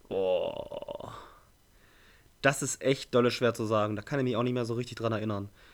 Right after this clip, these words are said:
Ich weiß auch gar nicht mehr, was ich im Kino geguckt habe. Ich weiß es nicht, Frederik. Ohne Spaß, ich weiß es wirklich nicht mehr.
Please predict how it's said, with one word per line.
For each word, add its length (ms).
Ich 180
weiß 160
auch 120
gar 140
nicht 100
mehr, 120
was 120
ich 100
im 80
Kino 260
geguckt 320
habe. 300
Ich 120
weiß 200
es 60
nicht, 140
Frederik. 280
Ohne 140
Spaß, 280
ich 60
weiß 140
es 80
wirklich 220
nicht 80
mehr. 200